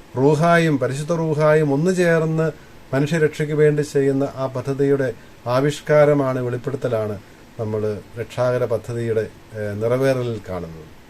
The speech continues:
അപ്പോൾ മിശിഹായുടെ പെസഹാ രഹസ്യത്തിൻ്റെ തുടർച്ചയും പൂർത്തിയുമായിട്ട് റൂഹായുടെ ആഗമനത്തെ കാണാൻ സാധിക്കും. പരിശുദ്ധ റൂഹ ആരംഭം മുതൽ തന്നെ, സൃഷ്ടിയുടെ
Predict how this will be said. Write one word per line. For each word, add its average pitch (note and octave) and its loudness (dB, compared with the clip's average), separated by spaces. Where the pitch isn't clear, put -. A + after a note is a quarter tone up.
അപ്പോൾ A#2 0
മിശിഹായുടെ B2+ -2
പെസഹാ C#3 4
രഹസ്യത്തിൻ്റെ C3+ 0
തുടർച്ചയും D3 0
പൂർത്തിയുമായിട്ട് C#3+ -2
റൂഹായുടെ B2 -2
ആഗമനത്തെ A2+ -2
കാണാൻ F#2+ -6
സാധിക്കും. E2 -16
പരിശുദ്ധ E3+ 2
റൂഹ G#3+ 6
ആരംഭം G3 2
മുതൽ E3+ 0
തന്നെ, D3 2
സൃഷ്ടിയുടെ E3+ -4